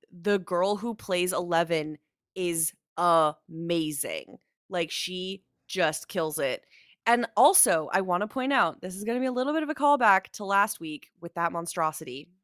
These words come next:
that shall not be named, but we talked about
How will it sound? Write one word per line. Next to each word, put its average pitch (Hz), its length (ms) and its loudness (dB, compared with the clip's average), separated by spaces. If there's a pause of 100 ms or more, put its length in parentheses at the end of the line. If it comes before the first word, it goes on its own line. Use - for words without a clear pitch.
(120)
that 165 120 -6
shall 156 200 -4
not 143 300 -2
be 165 100 -6
named, 160 420 -4 (520)
but 214 120 -6
we 220 120 -6
talked 240 380 2
about 165 460 0